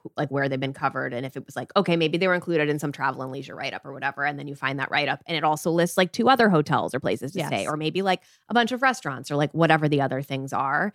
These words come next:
Speaker 1: And then a lot of hotels, I feel like more and more list, like, awards and
Speaker 2: Mm-hmm.
Speaker 1: Things that they've received on their site. And they're probably things you've never heard of. And most of the time it's like, "Who cares?" But then you click through and you're like, "Oh, right. This is a, like,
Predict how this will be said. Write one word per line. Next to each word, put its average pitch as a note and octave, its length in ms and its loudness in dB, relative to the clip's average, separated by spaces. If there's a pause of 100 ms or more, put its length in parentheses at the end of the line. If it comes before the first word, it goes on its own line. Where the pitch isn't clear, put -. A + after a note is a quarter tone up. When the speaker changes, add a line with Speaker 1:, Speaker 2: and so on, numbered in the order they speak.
(140)
Speaker 1:
And G#3+ 160 6
then C4 260 6
a G#3+ 60 2
lot G#3+ 340 4
of C#4+ 160 2
hotels, G3+ 440 0
I - 80 -8
feel B3+ 140 -8
like A3 100 0
more F#3 200 -2
and F#3 100 -2
more F#3 400 2 (200)
list, F3+ 240 0
like, E3+ 260 2
awards C#3+ 800 -2
and D#3+ 260 4
Speaker 2:
Mm-hmm. F3+ 140 2 (380)
Speaker 1:
Things C#3 300 0
that - 160 -4
they've C3+ 200 2
received C3 540 -6
on C3+ 160 -6
their C3+ 120 -10
site. B2+ 240 -4
And D#3 80 -6
they're D3+ 100 0
probably D#3 460 0
things D3+ 240 -2
you've C3+ 100 -6
never C3+ 240 -4
heard C3+ 220 -6
of. D3+ 160 0
And D3 120 -8
most C3+ 160 -10
of - 40 -20
the - 80 -8
time C3+ 200 -12
it's C3 140 -12
like, B2+ 200 -4
"Who B2+ 160 -4
cares?" B2 420 -2
But - 160 -12
then C#3 140 -4
you B2+ 80 -8
click - 240 -10
through C3 160 -8
and C#3 100 -6
you're C3 80 -6
like, B2+ 200 -4
"Oh, D#3 120 2
right. D3 260 2
This C#3+ 160 -2
is D#3+ 120 -2
a, D#3 80 2
like, D3+ 320 4